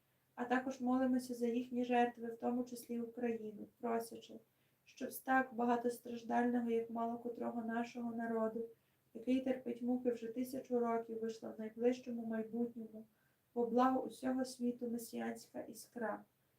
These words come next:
таємниче, велике і могутнє добро.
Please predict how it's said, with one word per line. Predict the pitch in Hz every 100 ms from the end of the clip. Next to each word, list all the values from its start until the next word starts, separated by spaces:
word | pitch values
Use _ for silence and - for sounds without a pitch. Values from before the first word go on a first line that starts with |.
| _
таємниче, | 247 247 240 247 254 247
велике | 226 226 240 247
і | 240 226
могутнє | 220 220 226 233 226
добро. | 220 208 220 202